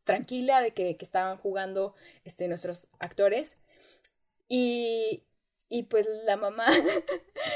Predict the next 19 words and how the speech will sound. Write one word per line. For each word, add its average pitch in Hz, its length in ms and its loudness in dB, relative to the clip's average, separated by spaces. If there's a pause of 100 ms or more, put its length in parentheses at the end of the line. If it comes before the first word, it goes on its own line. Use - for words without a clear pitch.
(380)
del 214 680 2
actor 262 460 0
estaba 214 400 -2
en 220 100 -6
el 208 140 -2
set, 240 300 4 (180)
de 202 180 -4
que 185 80 4
ahí 185 160 4
cerca, - 520 -2
pero 220 140 4
ni 247 100 2
siquiera 254 240 0
estaba 294 240 2
tan 247 180 0
cerca, 196 440 -2 (400)
que, 196 580 2
que 208 240 2
el, 202 240 -4